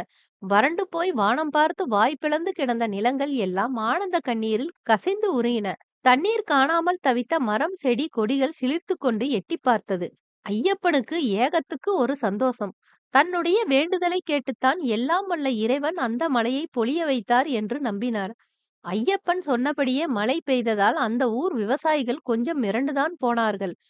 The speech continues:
அவரது பக்தியை பாராட்டவும் செய்தார்கள். நாட்கள் நகர்ந்தன. அந்த ஆண்டுக்கான மழைக்காலம் துவங்கியது.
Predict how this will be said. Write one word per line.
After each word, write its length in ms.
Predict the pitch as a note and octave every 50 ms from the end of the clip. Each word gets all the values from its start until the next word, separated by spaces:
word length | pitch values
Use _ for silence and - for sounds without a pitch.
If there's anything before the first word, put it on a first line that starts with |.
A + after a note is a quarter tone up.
| _ _ _ _ _ -
அவரது 380 | C4+ E4+ F4+ F#4+ F#4 D4 C4+
பக்தியை 460 | G#3 A3 A3 G#3 - _ G4 G4+ G4+ F#4 - C4+
பாராட்டவும் 560 | A#3 A#3+ C4+ D4+ D4+ C#4+ - D4 D#4 E4+ F#4
செய்தார்கள். 640 | E4 C#4+ C4 A#3+ A#3 A#3 A3 G#3 G3+ G3 F3+ E3 - _ _ _ _ _ _ _
நாட்கள் 540 | G3+ F#3+ F#3+ B3 E4+ - _ D#4+ D#4 F4+ E4+
நகர்ந்தன. 540 | C4+ G#3 G3 A3+ A#3+ C#4 A#3+ A3+ F#3+ F3+ - - _ _ _ _ _ _ _
அந்த 220 | - B3 E4 E4+ F4 D4+
ஆண்டுக்கான 640 | A#3+ A3+ C4 E4+ F#4 G#4 F#4+ - F4 D4 B3 B3 C#4+ D4+ - A#3+
மழைக்காலம் 600 | G#3 G#3+ A3+ B3 E4+ - - D#4+ C4+ A#3+ B3 D#4+ - _
துவங்கியது. 600 | B3 A3 A#3+ D#4+ E4 D4 C#4+ C4+ A3+ F#3+ G3